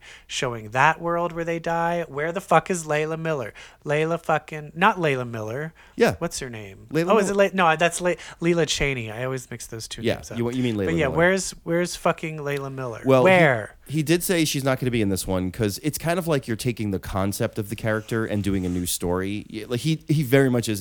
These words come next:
Speaker 2: ignoring continuity and history. And I think kind of the exit
Speaker 1: I don't like
Speaker 2: strategy
Speaker 1: that.
Speaker 2: Well, the exit strategy out of that is this isn't Jamie. This isn't the Jamie that was involved in any of that stuff. This was such an isolated dupe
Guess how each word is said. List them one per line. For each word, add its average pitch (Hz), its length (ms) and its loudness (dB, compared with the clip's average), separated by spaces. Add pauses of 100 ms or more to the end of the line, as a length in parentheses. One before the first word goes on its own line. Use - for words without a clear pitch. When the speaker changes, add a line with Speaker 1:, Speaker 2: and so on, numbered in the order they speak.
(220)
Speaker 2:
ignoring 101 800 0 (580)
continuity 113 600 0
and 95 120 -4
history. 80 600 -6 (320)
And 113 120 0
I 113 80 4
think 123 220 0
kind 117 180 -2
of 104 140 -4
the 95 260 0
exit 131 320 0
Speaker 1:
I 143 120 0
don't 98 140 0
like - 80 0
Speaker 2:
strategy 92 180 0
Speaker 1:
that. - 220 -8 (300)
Speaker 2:
Well, 180 220 2
the 180 100 2
exit 170 200 -4
strategy 143 380 0
out 156 120 0
of 131 60 -2
that 113 180 2
is 104 160 -4
this 110 180 0
isn't 113 220 0
Jamie. 82 560 -2
This 107 220 -4
isn't 123 200 -4
the 113 80 -6
Jamie 104 340 0
that 95 140 -2
was 87 140 -6
involved 90 400 -2
in 87 80 -6
any 95 240 -4
of 95 60 -2
that 85 140 -4
stuff. 92 280 -4 (340)
This 123 220 2
was 127 180 -2
such - 320 -4
an 113 80 -4 (100)
isolated 98 720 -2
dupe 117 480 -2